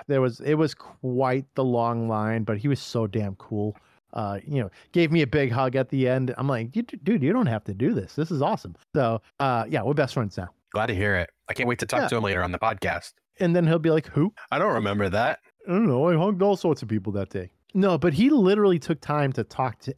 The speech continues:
Speaker 1: every single person and give them a big hug at the end. That's a class act right there.
Speaker 2: He seems like a good guy.
Speaker 1: Yeah. Five out of five experience meeting Skeet Ulrich. That's what I gotta say
Speaker 2: All right.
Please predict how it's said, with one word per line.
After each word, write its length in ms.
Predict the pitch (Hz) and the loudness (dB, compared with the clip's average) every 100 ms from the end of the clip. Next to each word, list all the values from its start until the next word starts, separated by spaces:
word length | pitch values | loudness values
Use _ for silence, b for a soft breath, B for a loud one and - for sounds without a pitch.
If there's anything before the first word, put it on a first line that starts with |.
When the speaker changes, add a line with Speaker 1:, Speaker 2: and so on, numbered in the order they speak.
| - | -2
Speaker 1:
every 320 | 131 135 147 | -2 0 -2
single 400 | - 139 135 123 | 0 -2 0 -4
person 520 | - 113 107 113 107 - _ - | -4 -4 -4 -6 -8 -10 _ -6
and 460 | 113 110 98 101 b _ | -2 -2 -2 -8 b _
give 160 | 143 143 | -2 0
them 160 | 143 127 | 2 0
a 60 | |
big 200 | 117 117 | 0 -2
hug 240 | 95 110 107 | -2 -4 -4
at 140 | 101 | -6
the 200 | 117 107 | -4 -2
end. 280 | 104 107 107 _ | -2 -2 -6 _
That's 480 | 127 123 151 180 180 | -8 -2 0 0 0
a 100 | 143 | -2
class 400 | - 127 110 - | 0 -2 -2 -4
act 320 | 110 92 - | -8 -8 -12
right 160 | 98 87 | -14 -12
there. 260 | - 80 - _ _ | -16 -18 -20 _ _
Speaker 2:
He 60 | 117 | -6
seems 300 | - 202 190 | -2 0 0
like 140 | 101 | -2
a 60 | 92 | -2
good 200 | 90 80 | -2 -2
guy. 320 | 73 82 98 - _ _ | -2 -2 -4 -10 _ _
Speaker 1:
Yeah. 220 | 110 95 - _ | -10 -8 -14 _
Five 260 | 175 190 190 | 0 2 4
out 120 | 180 | 2
of 120 | 147 | 2
five 460 | 170 151 147 147 135 | 2 4 4 2 0
experience 600 | - 147 123 127 113 - | -2 0 2 2 0 -2
meeting 240 | 113 110 | 0 -2
Skeet 300 | - - 113 | -4 -4 -4
Ulrich. 480 | - 87 82 - - _ _ | -6 -14 -14 -14 -18 _ _
That's 160 | 135 120 | -4 -2
what 60 | |
I 40 | 120 | -2
gotta 160 | 160 123 | 0 0
say 60 | |
Speaker 2:
All 60 | |
right. 40 | - | -2